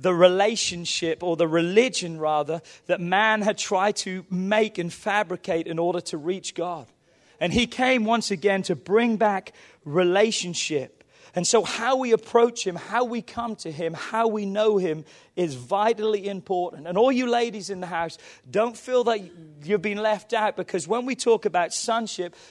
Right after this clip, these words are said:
Galatians three verse twenty-six tell us, "For we are all sons of God in Christ Jesus." So you're a son too.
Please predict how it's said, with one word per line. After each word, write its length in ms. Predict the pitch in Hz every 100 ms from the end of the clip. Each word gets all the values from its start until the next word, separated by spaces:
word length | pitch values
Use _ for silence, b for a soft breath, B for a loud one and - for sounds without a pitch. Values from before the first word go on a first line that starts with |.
| -
Galatians 580 | 208 233 240 214 202 -
three 240 | - 240 233
verse 280 | 180 196 -
twenty-six 680 | - 196 190 - 214 202
tell 240 | - 220 202
us, 140 | 190
"For 220 | - 190
we 220 | 170 226 214
are 180 | 196 190
all 260 | 208 254
sons 500 | 269 - 143 123 120
of 160 | 120 107
God 400 | 120 120 143 170 B B B
in 240 | - 170 175
Christ 460 | - 202 202 190
Jesus." 380 | - 226 196 160
So 140 | - 175
you're 260 | 175 214
a 40 | 160
son 400 | - 202 208 208
too. 360 | 247 247 202